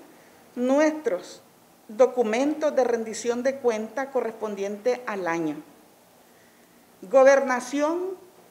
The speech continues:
no los agarró, nos rechazó, no los recibió.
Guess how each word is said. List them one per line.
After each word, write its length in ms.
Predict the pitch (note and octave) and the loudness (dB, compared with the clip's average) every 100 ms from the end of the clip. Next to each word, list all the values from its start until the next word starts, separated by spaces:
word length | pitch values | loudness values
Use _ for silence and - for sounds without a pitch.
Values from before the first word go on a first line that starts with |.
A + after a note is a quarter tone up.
| - | -8
no 680 | A3+ A3+ A3+ A#3+ C#4+ D4+ - _ | -4 -2 0 -2 -4 -8 -16 _
los 600 | A#3 A3 A3+ A#3 B3+ - - - | -8 -2 0 0 -4 -10 -14 -10
agarró, 420 | A3 G3 - A#2 - _ _ _ _ _ _ _ _ _ - | -6 -6 -8 -10 -14 _ _ _ _ _ _ _ _ _ -10
nos 260 | A3 A3 | -6 -4
rechazó, 720 | A3 G#3+ G#3 G#3 E3+ A3+ G#3+ - - - | -2 -2 -2 -6 -6 -4 -4 -6 -16 -12
no 340 | G#3 G#3+ A#3 | -6 -2 2
los 200 | B3 C4 | 4 4
recibió. 640 | B3 A#3 A#3+ A#3 F#3+ G#3 F3 | 4 0 -2 -6 -2 -2 -2